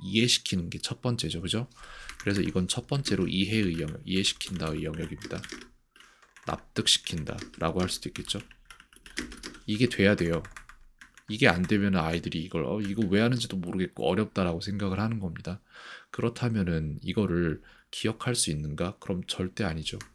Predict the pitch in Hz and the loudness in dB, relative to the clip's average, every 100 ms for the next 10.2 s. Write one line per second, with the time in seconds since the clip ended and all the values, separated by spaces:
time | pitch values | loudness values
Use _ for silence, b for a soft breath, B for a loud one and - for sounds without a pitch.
0 | B B B B - 90 101 90 80 82 | B B B B -2 2 4 4 2 0
1 | 76 - - 95 107 107 95 76 - 123 | -2 -6 -8 -2 2 4 4 2 -2 -4
2 | 120 98 113 - 101 98 98 98 87 - | -2 0 0 2 0 2 0 2 0 -4
3 | - 95 - 101 110 - 92 82 82 82 | -10 -10 -4 -2 0 0 -2 -2 -6 -4
4 | 85 85 - - - - 87 87 87 - | -4 -4 -6 -6 -6 -8 -10 -8 -8 -10
5 | B B B B B _ - 98 87 82 | B B B B B _ -14 -8 -6 -4
6 | 85 80 - - 101 104 120 101 90 85 | -4 -4 -6 -2 0 2 0 2 2 2
7 | - 95 101 120 92 85 82 104 127 120 | 0 0 0 -2 -4 -4 0 0 0 -2
8 | 104 90 85 - - - 92 90 85 85 | -2 -2 -4 -6 -2 0 0 0 -4 -6
9 | - 92 101 85 - - - 82 82 82 | -4 -4 -4 -6 -8 -2 0 0 -2 -4
10 | 80 | -6